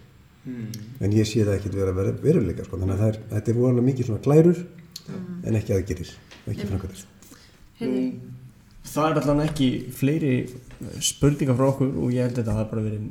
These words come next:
Speaker 1: mjög góðar umræður hérna hjá okkur.
Speaker 3: Já.
Speaker 1: Eh, ég bara þakka þér, eh, kærlega fyrir komuna, en svona bara allra lokum, hvað þér finnst svona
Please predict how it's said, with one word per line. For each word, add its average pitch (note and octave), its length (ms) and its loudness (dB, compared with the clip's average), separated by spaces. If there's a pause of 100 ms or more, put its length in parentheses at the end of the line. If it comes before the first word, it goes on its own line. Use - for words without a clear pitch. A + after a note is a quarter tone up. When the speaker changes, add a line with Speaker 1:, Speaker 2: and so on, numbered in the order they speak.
(120)
Speaker 1:
mjög B2+ 580 6
góðar D3 380 6 (360)
umræður C3 380 4
hérna A2+ 160 2
hjá G#2+ 140 2
okkur. A2+ 320 -4 (140)
Speaker 3:
Já. G#3+ 200 -4
Speaker 1:
Eh, A#2+ 640 -2 (560)
ég B2+ 260 4
bara A#2 240 4 (960)
þakka B2+ 400 0
þér, G#2+ 160 0 (140)
eh, G#2 440 -8 (300)
kærlega C3+ 600 2
fyrir A#2 380 2
komuna, A2+ 460 2 (160)
en A2+ 240 -2
svona A2+ 280 -4
bara G#2+ 300 -4
allra D3+ 320 0
lokum, A#2+ 400 2 (1000)
hvað C3 420 0 (280)
þér C#3 360 -2
finnst - 560 -4
svona C#3+ 300 0